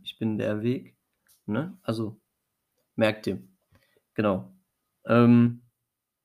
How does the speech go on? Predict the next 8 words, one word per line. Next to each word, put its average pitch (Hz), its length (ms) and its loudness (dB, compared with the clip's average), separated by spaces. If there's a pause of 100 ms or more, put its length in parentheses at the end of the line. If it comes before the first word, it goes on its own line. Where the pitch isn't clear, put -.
(720)
und 117 120 -4
ich 123 160 -10
werde 120 420 -6
dafür 110 520 -12
jeden 117 240 -8
Samstag 113 420 -10
dann 104 360 -12 (460)
jetzt, - 500 -12